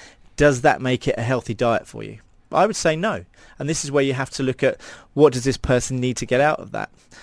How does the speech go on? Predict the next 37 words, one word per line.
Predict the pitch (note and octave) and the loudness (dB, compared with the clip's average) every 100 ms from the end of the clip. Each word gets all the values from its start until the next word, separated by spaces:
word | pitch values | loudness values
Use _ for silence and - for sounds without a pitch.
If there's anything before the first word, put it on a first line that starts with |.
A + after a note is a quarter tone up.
| - - | -18 0
Now, | C3 B2+ | 4 6
one | D3 E3+ E3+ | 6 2 2
thing | C#3+ B2+ | -2 2
that, | A#2+ - | 2 0
and | C3+ B2 A#2 - - | -4 -4 -6 -12 -12
<laughs> | C#3 - | -10 -2
I've, | B2 - C#3+ - | 2 2 2 2
I've | D3 C#3 | 4 4
had | C3+ B2+ | 0 -2
such | - - - E3+ - | -6 -2 2 2 2
amazing | C3+ B2 A#2 A#2 | -2 0 0 -4
effects | A2+ B2+ - - | -4 -2 -4 -6
with | G#2+ | -8
this | F#2+ - | -6 -8
with | G#2+ | -10
clients | A#2 A2 F2+ A2 | -6 -6 -6 -6
over | G2+ | -6
years | G#2+ A2 G2+ | -4 -4 -6
and | G#2+ | -6
years. | G2+ - - - - | -8 -10 -20 -20 0
If | F#3 G3 G#3+ | 0 2 -2
you | G#3 | -4
include | F3+ - B2+ A2+ | -4 0 0 0
one | B2+ C#3 D#3+ D#3+ | 0 0 2 2
raw | C#3+ | 2
grated | C3+ C3+ B2 - - | 2 2 0 -4 -10
carrot | - A#2+ G#2+ | -6 -4 -4
salad | - B2 A#2 A2 | -4 -4 -4 -6
a | G#2+ | -8
day, | A#2 A#2 C3+ - - _ | -8 -8 -10 -16 -20 _
it | F#3 F3 | -2 0
will | E3 D3+ | 0 0
do | C#3+ C#3 C#3 | 2 2 0
wonders | C3 B2+ C#3 C#3 A2+ G#2 | -2 0 2 2 0 -4
with | A2 A2 | -4 -2
your | G#2+ | -2
digestion. | G#2 G2+ G#2+ - - F#2+ | -2 -4 -6 -8 -12 -16